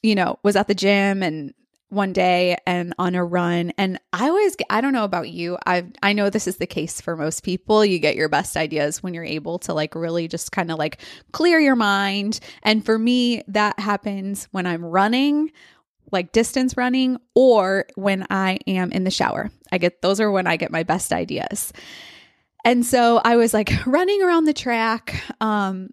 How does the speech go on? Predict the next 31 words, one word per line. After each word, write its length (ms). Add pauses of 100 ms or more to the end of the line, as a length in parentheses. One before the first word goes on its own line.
(140)
and 160
I 80
came 320
up 200
with 220
this 440 (520)
amazing 720
idea 640
for 640
an 160 (100)
offer 640
for 140
my 140
business. 680 (140)
And 640 (640)
I, 840 (220)
it 120
was 160
the 80
Podcast 600
Bestie 360
Bundle, 480
which 360
I'm 120
sure 340
a 60
lot 200
of 80
you, 120
if 220
you're 240